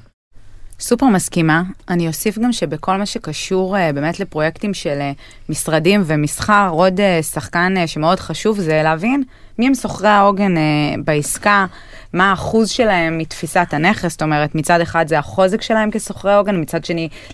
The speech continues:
לאיזה סיכון הם, אה, אה, אה, שמים אותנו. הייתה פעם הנחה, למשל, אה, בישראל, שבנקים הם סוחרי עוגן פנטסטיים,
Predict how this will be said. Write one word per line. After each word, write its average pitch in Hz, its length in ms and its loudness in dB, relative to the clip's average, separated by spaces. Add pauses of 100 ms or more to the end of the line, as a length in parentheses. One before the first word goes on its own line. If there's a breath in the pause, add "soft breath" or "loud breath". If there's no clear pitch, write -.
לאיזה 165 320 4
סיכון 208 500 0
הם, 202 140 2
אה, 185 60 4 (320)
אה, 170 60 -6 (760 loud breath)
אה, 160 220 2
שמים 180 320 2
אותנו. 254 320 4
הייתה 180 280 2
פעם 196 220 4
הנחה, 170 320 0
למשל, 170 280 0
אה, 175 300 2
בישראל, 165 460 2
שבנקים 208 640 0
הם 170 60 -2
סוחרי 190 320 0
עוגן 196 180 4
פנטסטיים, 185 720 0